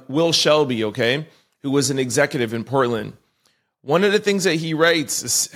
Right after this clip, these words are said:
and he says, "From the outside," he's talking about my store, okay?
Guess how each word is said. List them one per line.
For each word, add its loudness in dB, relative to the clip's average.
and -4
he -8
says, 0
"From -2
the -4
outside," 2
he's -8
talking -2
about 2
my -2
store, -4
okay? -6